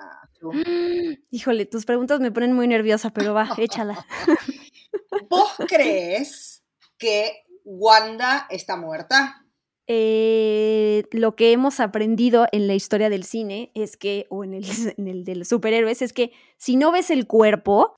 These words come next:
Speaker 1: todo indica que puede andar por ahí afuera. No creo que se deshagan de este personaje tan increíble, eh, y si sí, tiene que regresar de alguna manera, ¿no? De otro, del multiverso,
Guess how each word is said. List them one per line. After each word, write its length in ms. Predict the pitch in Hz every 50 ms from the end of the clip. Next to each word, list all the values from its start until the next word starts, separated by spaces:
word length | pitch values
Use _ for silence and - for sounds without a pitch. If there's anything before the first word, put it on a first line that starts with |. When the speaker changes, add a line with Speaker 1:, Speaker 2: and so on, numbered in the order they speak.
| _ _ -
Speaker 1:
todo 360 | 220 233 233 233 226 202 -
indica 600 | - 220 208 202 220 220 208 233 220 214 214 214 -
que 260 | 196 185 185 180 170
puede 220 | - 196 208 196
andar 320 | 190 180 170 185 180 180 -
por 140 | 175 170
ahí 200 | 170 175 175 170 170
afuera. 420 | 170 - - 175 165 160 170 - _
No 240 | - 226 269 285 294
creo 400 | 285 - - 277 254 247 247 240
que 100 | 240 226
se 140 | 214 - 190
deshagan 580 | 180 185 175 - 202 202 190 202 214 214 214 190
de 120 | 180 180
este 200 | 196 - - 190
personaje 580 | 190 196 175 - 185 185 185 185 - - 202 196
tan 200 | - 196 196 196
increíble, 720 | 190 185 175 190 190 196 202 214 196 208 214 214 254 - _ _ _ _ _ _ _ _
eh, 680 | - 208 202 196 196 196 196 196 190 190 185 185 - - -
y 200 | 226 233 240 226
si 400 | - - - 247 233 233 233 226
sí, 540 | - - - - 269 285 320 359 381 427 427 - _ _ _ _ _
tiene 240 | - 254 262 262 269
que 100 | 262 247
regresar 420 | 226 208 214 208 196 - 233 220 220
de 60 | 226
alguna 280 | 214 202 208 214 208
manera, 340 | 202 190 185 185 185 180 180
¿no? 200 | 190 214 240 247
De 120 | 196 202 214
otro, 480 | 226 220 240 233 220 208 185 196 - -
del 240 | 185 185 196 202 202
multiverso, 840 | 208 196 185 - 190 190 233 254 262 269 269 - 262 254 254 254 254